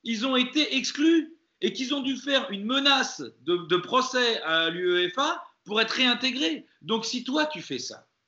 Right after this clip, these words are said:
en tant que P S G, si toi, tu dépenses deux milliards, que t'es hors fair play financier, que t'as fait un WAD à tout le monde et que tu reviens parce que t'as menacé d'aller voir le,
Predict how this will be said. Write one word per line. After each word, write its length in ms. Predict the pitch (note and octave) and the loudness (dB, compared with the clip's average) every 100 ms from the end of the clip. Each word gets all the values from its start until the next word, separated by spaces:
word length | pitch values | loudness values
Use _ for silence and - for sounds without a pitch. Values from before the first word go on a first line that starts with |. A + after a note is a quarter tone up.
| _ | _
en 80 | B2 | -6
tant 200 | F#3 F3+ | -4 -4
que 60 | D#3 | -2
P 180 | E3 | -2
S 60 | C#3 | -2
G, 180 | A#2 G#2+ | -6 -10
si 200 | - F#3+ | -10 -2
toi, 160 | C4 C#4 | 0 0
tu 140 | G#3 | 2
dépenses 400 | E3+ E3+ G#3 C#3+ | 0 0 -4 -4
deux 100 | D#3+ | -4
milliards, 500 | D3+ C#3 C3 A2+ - _ _ | -4 -4 -4 -4 -10 _ _
que 100 | - | -8
t'es 240 | A3+ A#3+ - | -2 -2 2
hors 220 | C#4 - | 2 2
fair 160 | A#3 - | -2 -2
play 140 | G3+ | -4
financier, 500 | F3+ F3 F3 E3 D#3+ | -4 -6 -6 -2 -2
que 40 | |
t'as 100 | F#3 | -2
fait 120 | F#3+ A#3+ | -2 0
un 100 | A#3 | 2
WAD 200 | B3 A3+ | 4 2
à 80 | |
tout 100 | A3 | 0
le 60 | G#3 | -6
monde 140 | F3+ | -6
et 100 | D#3 | -6
que 40 | - | -6
tu 60 | |
reviens 320 | G#3 A3+ A3 A3+ | -2 0 0 0
parce 160 | D3 | -2
que 100 | - | -8
t'as 140 | D3+ D3+ | -6 -4
menacé 380 | E3+ F3 F3 | -2 -2 -2
d'aller 200 | D#3 C#3+ | -4 -4
voir 160 | C3+ B2+ | -4 -4
le, 220 | C3 B2+ | -4 -4